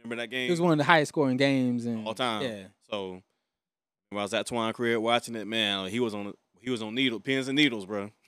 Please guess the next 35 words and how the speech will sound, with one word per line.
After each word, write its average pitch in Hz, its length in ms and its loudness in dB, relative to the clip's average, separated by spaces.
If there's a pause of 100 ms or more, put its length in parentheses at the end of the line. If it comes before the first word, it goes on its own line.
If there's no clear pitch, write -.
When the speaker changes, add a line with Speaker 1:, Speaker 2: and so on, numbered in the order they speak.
(100)
Speaker 1:
<laughs> 196 80 4 (920)
But, 120 120 -4
uh, 117 420 2
you 123 80 -8
know, 104 220 -2
Patty 117 280 0
still 117 220 -2
reigns 113 240 0
supreme. 113 440 -4
Andy 107 220 -2
Reid 110 300 -4
reigns 104 220 -6
supreme. 101 560 -10 (520)
But 143 220 0 (220)
shout 120 220 2
out 120 100 0
to 123 80 -4
my 117 100 -2
man, 123 400 -2 (180)
the 98 80 -18
real 120 260 2
Mike 120 260 2
Dub 127 340 4 (260)
for 113 100 -16
the 110 60 -10
Chargers. 139 440 0
If, - 180 -6
if 98 240 -8
him 135 180 -6
and 131 80 -6
Keenan 139 260 -2
Allen 139 200 2
can 135 100 -8
stay 123 240 -2
healthy. 175 360 -2